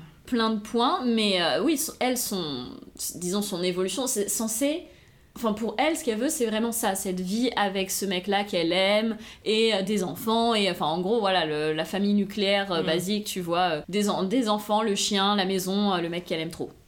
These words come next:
Speaker 1: De fait, toute la série, elle se prend baffe sur baffe là-dessus.
Speaker 2: Ouais, c'est ça, c'est ça. Et puis McKay, euh, c'est un personnage qui, alors, qui, pareil, qui disparaît complètement dans la saison deux, mais qui était intéressant, parce que, enfin, à un moment,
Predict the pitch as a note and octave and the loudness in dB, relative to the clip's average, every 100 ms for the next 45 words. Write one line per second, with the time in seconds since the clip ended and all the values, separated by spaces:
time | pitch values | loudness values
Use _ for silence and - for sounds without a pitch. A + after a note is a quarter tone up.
0 | - D3+ C3+ - F3+ F#3 - - F#3 G3+ | -14 -10 -10 -4 -2 -2 -6 -10 -6 -4
1 | F3 - C#3+ E3+ F3 - - - F3+ E3+ | -2 -4 -4 0 0 -2 -8 -8 -6 -2
2 | - F3+ - E3 D#3+ D3+ - E3 D3 - | -2 -2 -4 -4 -4 -4 -4 -6 -4 -6
3 | - - - - B3 C4 A#3 G3+ B3 G#3 | -10 -14 -14 -4 0 0 0 0 0 -2
4 | - - A#3+ D#3 E3+ F3+ F3 F3 A3+ A#3 | -6 -2 0 0 0 0 0 -2 -2 0
5 | F#3+ C#3+ - - - F3+ F3 F#3 G#3+ G#3+ | 0 -2 -8 -14 -6 -4 -2 0 -2 0
6 | - D#3 - - F#3 F#3 F3+ D#3 E3+ F#3 | -2 -2 -6 -2 -2 -2 -6 -8 -6 -4
7 | F#3 F#3 E3 D#3+ F3+ D3+ D3+ D#3+ E3 G#3 | -4 -4 -6 -4 -4 -4 -4 -6 -6 -4
8 | A#3 E3+ D#3+ D#3 D#3 E3 E3+ A3+ A3 - | -4 -4 -4 -4 -4 -2 -2 -2 -4 -6
9 | A#2+ C3 D3 F#3 F#3 | -6 -4 -2 0 -2